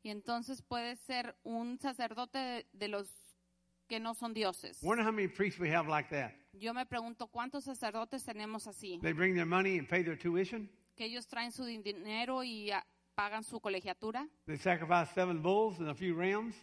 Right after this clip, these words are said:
Speaker 1: Ellos sacrifican siete buey-, siete novillos
Speaker 2: And they become a priest.
Speaker 1: y ya se convierten en un sacerdote.
Speaker 2: And God didn't make 'em a priest.
Speaker 1: Y Dios no los hizo un sacerdote.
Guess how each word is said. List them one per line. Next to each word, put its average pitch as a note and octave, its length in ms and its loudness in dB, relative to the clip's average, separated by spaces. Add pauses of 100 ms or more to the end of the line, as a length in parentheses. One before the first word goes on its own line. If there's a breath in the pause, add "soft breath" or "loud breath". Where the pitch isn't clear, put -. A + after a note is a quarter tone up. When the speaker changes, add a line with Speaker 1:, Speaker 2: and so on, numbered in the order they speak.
(180)
Speaker 1:
Ellos A3+ 260 -4
sacrifican A#3 760 -6
siete A3+ 680 -6
buey-, A#3+ 340 -6
siete B3 280 -8
novillos A#3 560 -6 (180)
Speaker 2:
And D#3 80 -4
they E3+ 80 4
become E3 240 2
a D3 60 -2
priest. D3+ 340 -2 (920)
Speaker 1:
y G#3 260 -12
ya G#3+ 160 4
se A3 160 -6
convierten G#3+ 460 -4
en G3 100 -4
un G3 100 -4
sacerdote. F3+ 720 -4 (160)
Speaker 2:
And C3+ 160 -6
God D3 160 4
didn't C#3 160 -2
make C#3+ 160 0
'em B2+ 80 -8
a A2 80 -6
priest. G#2+ 340 -12 (480)
Speaker 1:
Y G3+ 120 -8
Dios B3+ 240 0
no A#3+ 120 0
los G3+ 200 -4
hizo G#3 200 -4
un F#3+ 60 -4
sacerdote. F3+ 720 -6